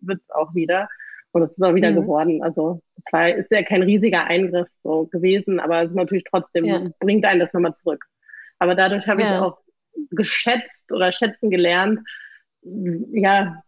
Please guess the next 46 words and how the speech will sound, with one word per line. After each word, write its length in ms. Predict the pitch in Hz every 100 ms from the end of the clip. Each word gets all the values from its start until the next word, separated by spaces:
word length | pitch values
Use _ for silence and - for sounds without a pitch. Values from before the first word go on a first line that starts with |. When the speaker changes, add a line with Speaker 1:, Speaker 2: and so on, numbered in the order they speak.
| -
Speaker 1:
wie 120 | 196
toll 220 | - 202
Training 420 | - 240 240 226 220
ist 220 | 233 -
und 240 | 202 202
hab 220 | 208 185 -
im 120 | 214
Prinzip 220 | 208 196
Speaker 2:
Mhm. 40 | 185
Speaker 1:
jedes 220 | 180 185
Training 300 | - 220 208
danach 460 | 196 185 190 208 -
auch 340 | - 190 196 -
mehr 260 | 214 208 208
auf 100 | 214
meinen 160 | 202
Körper 300 | - 220 226
geachtet 680 | 196 - 202 - 202 196 175
und 320 | - 180 185 - - -
Speaker 2:
Ah, 140 | 226 196
ja. 220 | 190 185 -
Speaker 1:
ja, 180 | 196 196 - - -
das 140 | 208 196
mehr 160 | 202
geschätzt, 560 | 180 - 214 190 _ -
dass 220 | 208 180 175
ich, 160 | - -
dass 180 | 202 190 - -
mein 160 | 190 190
Körper 260 | 220 202
das 160 | 185 185
leisten 380 | 175 180 - 180
kann. 300 | 170 170 160 _ _ _ _ _ -
Speaker 2:
Ja. 420 | 214 196 185 214 - - - -
Wie, 400 | 208 208 226 190
wie 100 | 202
ging's 240 | 214 226 226
dir 100 | 220
da 200 | 202 202
mental 600 | 196 175 175 - 175 233
in 200 | 262 277
der 200 | 277 277
Zeit? 320 | 277 269 277 247
Also 140 | 180
ich 60 | 208
meine, 180 | 196